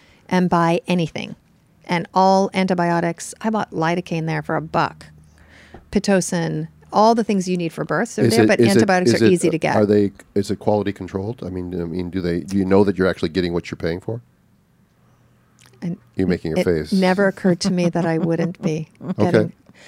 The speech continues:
Speaker 1: never occurred to me that that's
Speaker 2: Because
Speaker 1: not
Speaker 2: they're
Speaker 1: what
Speaker 2: just
Speaker 1: it was.
Speaker 2: they're probably in little white plastic bottles, right? With, with, they're
Speaker 1: No,
Speaker 2: not
Speaker 1: they're, they look like ours.
Speaker 2: They do?
Speaker 1: Yeah.
Speaker 2: Okay.
Speaker 1: Uh, the medications all have lot numbers, and,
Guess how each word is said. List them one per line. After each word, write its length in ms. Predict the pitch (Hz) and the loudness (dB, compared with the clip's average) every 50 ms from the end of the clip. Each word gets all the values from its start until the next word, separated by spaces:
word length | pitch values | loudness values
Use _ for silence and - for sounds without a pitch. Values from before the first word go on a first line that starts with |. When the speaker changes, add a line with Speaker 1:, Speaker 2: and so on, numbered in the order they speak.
| - - _ | -20 -10 _
Speaker 1:
never 240 | 220 220 220 226 233 | 0 2 4 4 2
occurred 300 | 233 - 285 311 311 - | 0 2 2 0 2 2
to 80 | - | 0
me 240 | 208 175 170 165 - _ _ _ _ _ _ _ _ _ _ _ _ _ _ | 0 0 0 -2 -6 _ _ _ _ _ _ _ _ _ _ _ _ _ _
that 160 | - 202 - | 0 0 2
that's 260 | - 196 190 185 - - | 2 2 2 2 2 2
Speaker 2:
Because 140 | 202 190 | 4 4
Speaker 1:
not 80 | 190 - | 4 4
Speaker 2:
they're 80 | - 202 | 6 4
Speaker 1:
what 80 | 208 | 4
Speaker 2:
just 120 | 226 240 - | 4 4 4
Speaker 1:
it 20 | |
was. 180 | 294 339 277 185 | 4 4 6 4
Speaker 2:
they're 80 | 131 | 4
probably 280 | - - 127 127 123 117 | 6 6 6 6 6 6
in 80 | 107 | 6
little 180 | 110 104 101 95 | 6 6 6 6
white 200 | 95 98 98 - | 6 4 4 4
plastic 380 | - 104 95 92 - - 87 80 | 0 0 0 0 -2 -4 -6 -2
bottles, 360 | 95 90 95 104 85 80 - | 0 0 2 0 -2 -2 -2
right? 200 | 82 80 78 - | -2 -2 -2 -2
With, 240 | - - - - - | -6 -8 -10 -10 -12
with, 140 | - - - - _ - - - - _ | -10 -10 -10 -12 _ -20 -20 -20 -8 _
they're 120 | - 349 | 2 4
Speaker 1:
No, 60 | 359 349 | 4 4
Speaker 2:
not 100 | 339 311 | 4 4
Speaker 1:
they're, 180 | 403 415 427 | 4 4 4
they 160 | 285 302 403 | 2 2 2
look 180 | 415 427 415 - | 2 2 0 0
like 160 | 349 269 214 - | -2 0 0 0
ours. 340 | 202 185 208 277 - - | -2 0 -2 -2 -4 0
Speaker 2:
They 80 | - 107 | 0 0
do? 240 | 98 107 98 71 - - - | 2 2 2 0 0 -4 0
Speaker 1:
Yeah. 220 | 247 262 233 196 - | 4 4 4 4 4
Speaker 2:
Okay. 160 | 82 - - | 0 -4 -4
Speaker 1:
Uh, 140 | - - 226 | -2 -2 0
the 120 | 208 254 254 | 2 2 4
medications 500 | 254 262 269 262 - 247 226 - 226 214 | 4 2 2 2 0 0 0 0 0 0
all 100 | 208 202 | 0 0
have 140 | 208 214 196 | 0 0 0
lot 240 | 196 196 180 - - | 2 2 2 2 2
numbers, 460 | 190 185 190 185 185 180 185 180 180 | 0 -2 0 2 2 2 2 0 0
and, 280 | 185 175 170 170 - | -2 -2 -2 -4 -6